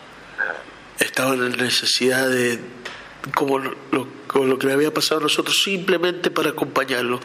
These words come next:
No porque tuviéramos estudio, nada, sino simplemente para acompañarlos, escucharlos y contenerlos, como dijo ella.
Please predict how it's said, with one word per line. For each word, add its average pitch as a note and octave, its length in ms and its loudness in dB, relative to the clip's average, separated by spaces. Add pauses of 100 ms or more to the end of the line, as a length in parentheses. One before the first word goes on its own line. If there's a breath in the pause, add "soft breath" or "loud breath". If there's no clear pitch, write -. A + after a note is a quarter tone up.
(480 loud breath)
No E3 260 2
porque D3 280 2
tuviéramos C3+ 500 2
estudio, C3+ 400 2
nada, C3 240 2
sino C3+ 240 0
simplemente C#3 580 0
para C3 180 0
acompañarlos, C3 600 0
escucharlos D3+ 640 4
y D3 80 4
contenerlos, C#3+ 680 2
como C3 220 -2
dijo B2+ 280 0
ella. A#2+ 300 -4